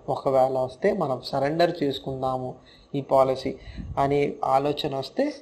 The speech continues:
ఈ పర్టిక్యులర్ పాలసీలో ఇరవై తొమ్మిది లక్షలు అనేది ఆ మెంబర్కి రావటం జరిగింది.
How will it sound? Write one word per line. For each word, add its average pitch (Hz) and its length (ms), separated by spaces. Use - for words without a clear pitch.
ఈ 147 240
పర్టిక్యులర్ 139 460
పాలసీలో 135 640
ఇరవై 143 320
తొమ్మిది 139 400
లక్షలు 180 400
అనేది 160 480
ఆ 135 140
మెంబర్కి 143 760
రావటం 131 480
జరిగింది. 127 600